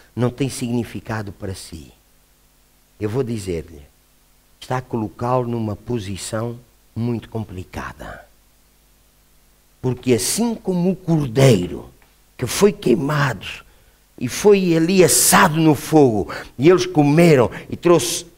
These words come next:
o livramento do Egito, também Jesus Cristo, quando ele foi queimado pelo fogo da justiça e traz o livramento para nós, tanto um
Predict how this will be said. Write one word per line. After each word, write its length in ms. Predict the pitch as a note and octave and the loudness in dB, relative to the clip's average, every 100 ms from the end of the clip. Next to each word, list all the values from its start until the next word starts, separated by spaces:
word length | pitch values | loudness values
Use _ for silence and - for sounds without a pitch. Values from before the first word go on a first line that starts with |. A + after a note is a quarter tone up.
| _ _ _ - | _ _ _ -8
o 80 | |
livramento 1040 | A2 G3 A#3+ G#3+ G#3 G3+ C#3+ G2+ - - - _ _ - | 0 4 6 4 4 4 4 0 -8 -18 -20 _ _ -8
do 120 | A2 | -4
Egito, 640 | G#2 E2+ G#2+ G#2+ E3 G3+ - _ _ _ _ _ _ _ | -4 -4 -6 -6 -8 -10 -12 _ _ _ _ _ _ _
também 420 | B2 A2+ D#3 F#3+ | 0 4 4 4
Jesus 560 | B2+ G#2 F3 C3+ C#3 - | 0 0 0 0 -4 -6
Cristo, 760 | - C3+ A2 G2+ - B2+ D#3+ E3+ _ _ - - | -8 -6 -4 -4 -4 -6 -6 -8 _ _ -20 -2
quando 240 | C3 C3 | 0 4
ele 140 | D3+ D3 | 4 2
foi 360 | - E3 D#3 - - _ _ _ _ _ _ _ _ _ _ _ _ _ _ | -2 -2 -2 -4 -20 _ _ _ _ _ _ _ _ _ _ _ _ _ _
queimado 720 | C3+ C3+ C3+ D#3+ F3+ D#3 G2+ - - _ | 2 4 4 4 4 2 -2 -10 -16 _
pelo 240 | B2 A#2+ | -2 0
fogo 600 | A2+ - - G3+ G3+ E3+ | -4 -8 -6 0 2 2
da 160 | D3+ C#3 | -2 -4
justiça 720 | A#2+ B2 - A2 F#2+ - B2 - _ _ _ _ | -6 -10 -10 -10 -10 -12 -14 -16 _ _ _ _
e 80 | G#2+ | -14
traz 380 | - D3+ C#3+ A#2 | -6 -4 -4 -6
o 80 | |
livramento 600 | A2 A2 G#2+ G2+ C3+ C#3 G#2 | -6 -6 -6 -6 -8 -10 -14
para 280 | A2+ G#2+ | -12 -10
nós, 420 | G2 E2+ F#2 A2+ - _ _ _ _ _ - | -10 -10 -10 -14 -20 _ _ _ _ _ -6
tanto 240 | A2+ A2+ - | -6 -6 -4
um 340 | C3 D3 F3 | -2 -2 -2